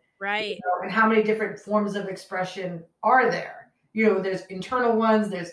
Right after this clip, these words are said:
Speaker 2: external ones. You know,
Speaker 1: Totally.
Speaker 2: when people come into a yoga class, I'm just like, just by me telling them what shape to put their body in, they're expressing something.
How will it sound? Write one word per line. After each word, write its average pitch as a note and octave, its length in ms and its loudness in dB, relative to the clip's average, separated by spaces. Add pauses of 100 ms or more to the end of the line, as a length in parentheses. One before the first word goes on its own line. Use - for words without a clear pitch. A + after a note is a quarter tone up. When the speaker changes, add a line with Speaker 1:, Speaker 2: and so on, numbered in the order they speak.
Speaker 2:
external A#3+ 680 2
ones. G#3 720 2 (320)
You A#3 140 2
know, A3 140 6
Speaker 1:
Totally. G3+ 280 2
Speaker 2:
when G#3+ 120 2
people A3+ 240 -2
come A3 140 -2
into G3 220 -4
a - 40 -8
yoga A#3 320 2
class, F3+ 400 0 (120)
I'm G3 160 -6
just F3 200 -10
like, F3+ 280 -6 (340)
just C4+ 300 0
by A3+ 160 4
me G#3+ 140 2
telling A#3+ 380 2
them F#3 240 -4 (120)
what G#3+ 260 2
shape G#3+ 240 0
to G#3+ 60 -8
put - 180 -6
their F3 120 -4
body G3+ 320 4
in, E3 240 -6
they're F#3 160 0
expressing F3+ 440 -6
something. - 360 -8